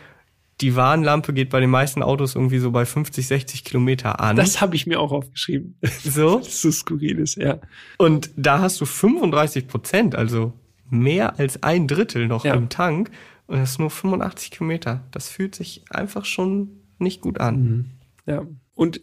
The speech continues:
Speaker 2: diese, diese Warnung, die kommt dann eben relativ abrupt.
Speaker 1: Genau.
Speaker 2: Ja, ja, das hatte ich auch. Bei mir waren das auch so um die achtzig Kilometer. Dann pling.
Speaker 1: Ja, das ist echt ein bisschen wack.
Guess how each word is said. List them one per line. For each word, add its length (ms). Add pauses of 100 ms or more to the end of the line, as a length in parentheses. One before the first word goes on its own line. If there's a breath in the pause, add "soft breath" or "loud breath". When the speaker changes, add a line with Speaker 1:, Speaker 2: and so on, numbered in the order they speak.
Speaker 2:
diese, 600
diese 340
Warnung, 460
die 80
kommt 340
dann 200
eben 280
relativ 720
abrupt. 640 (160)
Speaker 1:
Genau. 320 (280)
Speaker 2:
Ja, 80
ja, 220 (200)
das 180
hatte 100
ich 140
auch. 360
Bei 80
mir 160
waren 140
das 140
auch 120
so 140
um 80
die 100
achtzig 300
Kilometer. 480 (140)
Dann 160 (120)
pling. 440 (600 loud breath)
Speaker 1:
Ja, 180
das 260
ist 160
echt 280
ein 120
bisschen 360
wack. 320